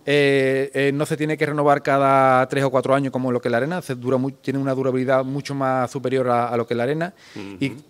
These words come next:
Speaker 1: ahora en la apertura de piscina, pues casi todos los clientes, tanto profesionales como particulares, están, están montando lo que es el vidrio, el
Speaker 2: Claro.
Speaker 1: cristal, el cristal filtrante,
Speaker 2: Exacto,
Speaker 1: ¿vale?
Speaker 2: exacto.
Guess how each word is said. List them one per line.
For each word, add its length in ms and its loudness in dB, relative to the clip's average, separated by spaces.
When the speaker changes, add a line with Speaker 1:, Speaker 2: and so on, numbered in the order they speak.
Speaker 1:
ahora 280 6
en 80 2
la 60 4
apertura 400 0
de 100 2
piscina, 360 -4
pues 160 -4
casi 240 -4
todos 160 2
los 100 2
clientes, 400 -2
tanto 240 -2
profesionales 400 -6
como 160 -4
particulares, 460 -4
están, 280 -6
están 220 -6
montando 340 -2
lo 80 -4
que 100 -6
es 40 -8
el 120 -6
vidrio, 260 -8
el 140 -4
Speaker 2:
Claro. 60 -8
Speaker 1:
cristal, 400 -2
el 140 -6
cristal 240 -6
filtrante, 480 -8
Speaker 2:
Exacto, 320 -18
Speaker 1:
¿vale? 180 -6
Speaker 2:
exacto. 280 -20